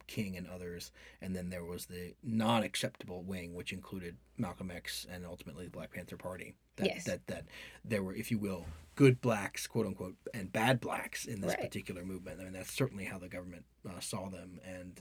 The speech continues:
Speaker 1: uh, I would suggest that even political figures saw them that way too.
Speaker 2: Yes.
Speaker 1: They were far more inclined to work with, um, the S C L C and the N double A C P than they would with,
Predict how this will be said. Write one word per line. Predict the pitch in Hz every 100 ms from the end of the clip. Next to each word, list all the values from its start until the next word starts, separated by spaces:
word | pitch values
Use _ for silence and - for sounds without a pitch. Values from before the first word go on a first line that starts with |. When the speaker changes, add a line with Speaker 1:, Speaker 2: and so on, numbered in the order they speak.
| 95
Speaker 1:
uh, | 90
I | 107
would | 104 95
suggest | - 95 95 90
that | 98 -
even | - 95 92 87
political | - 143 175 107
figures | 98 87 87
saw | - 87
them | 82
that | 85 82
way | 90 -
too. | 139 117 82 73 -
Speaker 2:
Yes. | 196 - -
Speaker 1:
They | -
were | 95 -
far | - 143 131 123
more | 110 98
inclined | 95 - 98 92 92
to | 95
work | 95 95
with, | 95 92 - - 92
um, | 90
the | 92 92
S | 90
C | - 95
L | 92
C | 95 - 95
and | 92
the | 92
N | 92
double | 90 90
A |
C | - 95
P | - 98 87 87 - - - - -
than | 104
they | 95
would | 92 95 87
with, | 90 87